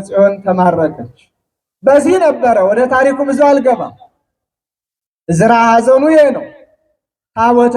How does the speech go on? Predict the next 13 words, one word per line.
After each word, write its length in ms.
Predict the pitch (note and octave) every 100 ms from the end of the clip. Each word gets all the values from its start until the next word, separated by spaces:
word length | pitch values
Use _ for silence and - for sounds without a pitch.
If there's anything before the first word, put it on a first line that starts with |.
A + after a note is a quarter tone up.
| A3+
ጽዮን 340 | A3+ A#3 G#3+ G#3+
ተማርካለችና። 960 | G3+ F#3+ F3 F3 D#3 C#3+ - _ - _ _ _ _ _ _ _
ስለዚህ 380 | C4 C4+ B3+ B3 A#3+
አንቺ 320 | A3+ A#3 A3+ A#3 A#3 G#3 F3 -
ምን 160 | G#3+ D#4
ያሳዝንሻል? 1080 | C#4+ B3+ A3+ F#3 D#3+ E3+ E3+ E3 F3 F3+ F3+ - - _ _ _ _ _ _ _ _ _
አታይምን? 720 | A#3 D4+ - F#4+ F#4 A#3+ G3 G3+ E4 - _ _ _ _ _ _ _ _
አትመለከችምን? 1160 | A3 B3 E4+ F4 D#4+ C#4 C4 B3 A#3+ G#3+ G3 G#3+ E4+ - - _ _ _ _ _ -
ታቦተ 360 | A3+ B3 B3+ B3
ጽዮን 360 | A#3 A#3+ A3+ A3
እኮ 180 | A3 - G#3+ G#3 G3+ - - _ E3+
የለችም፣ 580 | G3 F#3 D#3+ D#3+ - A2 G#2 _ _ _ _ _ _ _
ተማርካለች። 840 | G#3+ A#3 B3 B3+ B3+ G#3+ C#3+ -